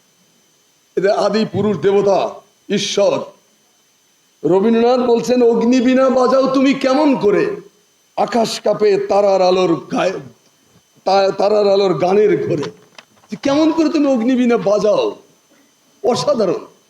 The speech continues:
তারপরে বলতেছেন রবীন্দ্রনাথ যে, "আমার কবিতা জানি আমি, গেলেও বিচিত্র পথে হয় নাই সর্বত্রগামী। কৃষকের, কিষানের জীবনের শরিক যেজন,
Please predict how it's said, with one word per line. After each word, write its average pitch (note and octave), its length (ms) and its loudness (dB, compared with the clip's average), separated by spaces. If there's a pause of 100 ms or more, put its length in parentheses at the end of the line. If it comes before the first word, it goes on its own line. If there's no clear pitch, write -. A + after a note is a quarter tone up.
(280)
তারপরে A#3 320 0
বলতেছেন A#3+ 420 0
রবীন্দ্রনাথ A#3 480 0 (720)
যে, D#3+ 100 -2
"আমার B3 420 2
কবিতা A#3 460 0
জানি A3+ 340 2
আমি, G#3+ 420 0 (380)
গেলেও A3 340 2
বিচিত্র G#3 720 -2
পথে G3+ 240 0
হয় F#3+ 240 2
নাই F3+ 260 2
সর্বত্রগামী। E3 1120 -2 (1200)
কৃষকের, B3 600 -2
কিষানের B3 720 0
জীবনের A#3+ 560 0
শরিক A#3 520 0
যেজন, G#3+ 520 0